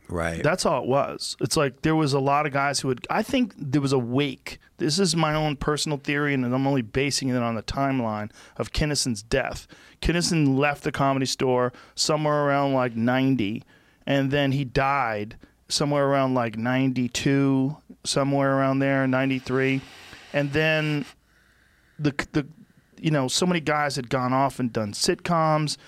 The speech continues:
Speaker 2: and, like, Jim Carrey had gone off and done movies and In Living Color, and there wasn't,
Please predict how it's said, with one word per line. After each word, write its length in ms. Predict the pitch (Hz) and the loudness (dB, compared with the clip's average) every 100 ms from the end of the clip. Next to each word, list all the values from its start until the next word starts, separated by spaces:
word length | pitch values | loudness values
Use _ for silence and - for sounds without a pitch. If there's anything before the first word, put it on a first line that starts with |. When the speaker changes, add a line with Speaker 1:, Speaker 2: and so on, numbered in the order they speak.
| - - | -20 -10
Speaker 2:
and, 100 | 131 | -6
like, 160 | 127 110 | -6 -6
Jim 240 | 139 151 | -4 -4
Carrey 420 | - 151 156 151 | -4 0 2 2
had 120 | 147 139 | 0 0
gone 180 | 143 | 2
off 220 | 147 139 139 | 2 0 0
and 140 | 131 | 0
done 220 | 123 113 | 0 2
movies 680 | 127 170 160 151 147 147 135 | 2 2 2 2 2 2 2
and 100 | 127 | 2
In 160 | 123 123 | 2 0
Living 260 | 120 117 | 0 -4
Color, 540 | 113 185 175 165 156 147 | -4 0 2 2 2 2
and 200 | 127 123 - _ _ _ - | 0 -2 -6 _ _ _ -2
there 120 | 156 | 0
wasn't, 480 | 170 160 165 160 | 2 2 2 2